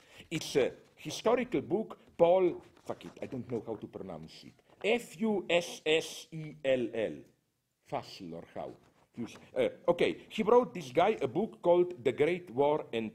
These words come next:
Modern Memory. It's an excellent book about the ideological impact of the First World War, of how it was such a shock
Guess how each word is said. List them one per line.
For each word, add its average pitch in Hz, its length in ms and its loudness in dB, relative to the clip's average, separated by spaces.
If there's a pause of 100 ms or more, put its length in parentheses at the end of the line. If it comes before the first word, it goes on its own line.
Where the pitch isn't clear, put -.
(120)
Modern 113 520 -2 (220)
Memory. 95 440 -4 (360)
It's - 180 -6
an 165 240 2
excellent 147 720 -4
book 233 280 -2
about 170 440 4 (340)
the 143 180 -4 (680)
ideological 156 960 2
impact 175 640 -4
of 123 100 2 (680)
the 139 80 0
First - 400 2
World 127 300 0
War, 90 240 -4 (240)
of - 160 -10
how 185 320 0
it 175 200 -10
was 151 360 0
such - 520 -6
a 135 60 0
shock - 460 -4